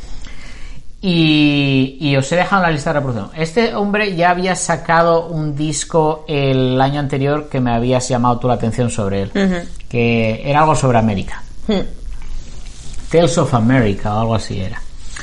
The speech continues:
Speaker 1: Eh, un hombre con una voz muy interesante, así que os lo recomendamos. Loli tiene una serie.
Speaker 2: Ujú. ¿Qué estoy viendo?
Speaker 1: ¿Y do-, en qué plataforma la estás viendo?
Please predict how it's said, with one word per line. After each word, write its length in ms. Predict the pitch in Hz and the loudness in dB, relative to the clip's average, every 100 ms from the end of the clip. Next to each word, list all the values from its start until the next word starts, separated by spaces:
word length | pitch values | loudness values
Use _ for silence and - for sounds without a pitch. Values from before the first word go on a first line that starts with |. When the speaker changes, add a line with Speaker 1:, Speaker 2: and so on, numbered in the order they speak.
| - - - - - - | -10 -10 -10 -12 -12 -8
Speaker 1:
Eh, 480 | 160 147 143 143 - | 0 4 4 2 -2
un 200 | 185 190 | 2 4
hombre 500 | 190 190 190 185 185 - | 6 6 6 4 2 -4
con 140 | 151 | -2
una 160 | 165 156 | 0 2
voz 280 | 170 185 - - - - - - | 2 0 -4 -14 -16 -18 -20 -12
muy 540 | 127 131 135 160 202 180 | -2 2 4 4 4 4
interesante, 840 | 151 151 123 117 101 98 101 - - | 2 2 2 0 -6 -6 -8 -10 -6
así 320 | 120 - 165 | -4 -4 -4
que 300 | 175 160 147 | 0 2 4
os 120 | 131 | 4
lo 100 | 131 123 | 4 2
recomendamos. 880 | 120 120 117 123 117 98 98 - - - - - - - | 0 0 0 2 0 -2 -6 -10 -14 -16 -18 -18 -18 -10
Loli 300 | 180 277 285 | 2 2 4
tiene 280 | 220 240 220 | 2 2 2
una 800 | 202 196 190 180 170 160 151 139 | 0 4 4 4 4 2 2 0
serie. 520 | 135 - 175 170 254 311 - - 226 | -2 0 2 2 0 -4 -12 -6 -2
Speaker 2:
Ujú. 260 | 214 262 - - - - - | 0 0 -2 -12 -14 -8 -2
¿Qué 80 | |
estoy 280 | 262 254 233 | 0 4 4
viendo? 400 | 220 214 262 440 - - - | 4 4 2 0 -6 -18 -6
Speaker 1:
¿Y 220 | 143 139 | 0 2
do-, 100 | 156 | 2
en 320 | 180 156 151 | 2 0 0
qué 320 | 175 180 185 180 | 2 4 4 2
plataforma 440 | 175 151 165 160 | 0 2 2 2
la 60 | 143 | 0
estás 220 | 151 120 | 0 -4
viendo? 320 | 101 95 | -4 -4